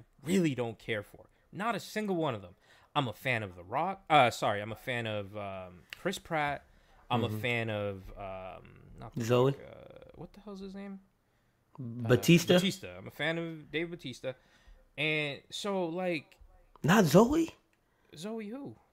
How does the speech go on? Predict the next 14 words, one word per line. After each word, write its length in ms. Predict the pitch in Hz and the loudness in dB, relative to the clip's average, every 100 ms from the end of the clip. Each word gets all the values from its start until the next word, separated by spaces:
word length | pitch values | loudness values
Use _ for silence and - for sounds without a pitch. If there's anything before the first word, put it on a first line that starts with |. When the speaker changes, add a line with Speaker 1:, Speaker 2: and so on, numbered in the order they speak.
| _ | _
Speaker 1:
The 400 | 131 127 120 123 120 | -4 -2 -2 0 8
Speaker 2:
Gr-, 120 | 147 147 147 | 8 8 4
Gamora? 520 | 131 143 185 233 262 269 | 6 8 8 6 2 -2
Speaker 1:
Gamora? 200 | 156 180 | 2 4
Speaker 2:
Isn't 140 | 220 | 4
that 100 | 233 | 4
her 60 | 226 | 4
Speaker 1:
Uh, 20 | |
Speaker 2:
name? 180 | 233 240 | 2 -2
Speaker 1:
yeah, 120 | 403 427 | -2 0
I 100 | 311 | 0
mean, 240 | 359 349 | 2 0
whatever. 340 | 339 392 339 214 | 0 0 0 0
Like, 220 | 226 226 | -2 -4